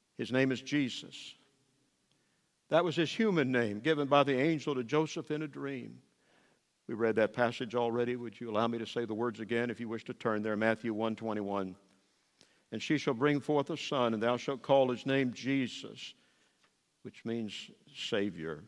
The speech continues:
"For he shall save his people from their sins." That wasn't the first time the angel had said that the name of the Christ child would be Jesus. Gabriel told Mary that in Luke chapter one, verse thirty-one. This was a,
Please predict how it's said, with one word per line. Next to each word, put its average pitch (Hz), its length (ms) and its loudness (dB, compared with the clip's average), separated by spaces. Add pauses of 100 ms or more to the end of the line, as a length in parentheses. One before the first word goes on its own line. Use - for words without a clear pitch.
(100)
"For 110 160 -6
he 151 180 -2
shall 151 300 0
save 147 480 2
his 120 180 -4
people 151 420 -8
from 135 280 -2
their 127 160 -2
sins." 123 600 -8 (2250)
That 95 140 -8
wasn't 104 180 -6
the 101 100 -16
first 127 280 -2
time 104 420 0
the 95 140 -4
angel 107 320 -2
had 104 140 -2 (100)
said 117 320 0
that 98 160 -10
the 101 80 -4
name 101 440 -4 (760)
of 90 80 -12
the 90 80 -10
Christ 98 300 -2
child 92 200 2
would 90 120 -6
be 95 80 -8
Jesus. 117 440 -6 (680)
Gabriel 95 360 0
told 131 260 0
Mary 143 260 2
that 76 240 0
in 78 100 -8
Luke 101 160 -6
chapter 110 300 -2
one, 104 240 -4
verse 104 220 -4
thirty-one. 123 420 -2
This 208 140 -4
was 170 120 -2
a, 131 80 -6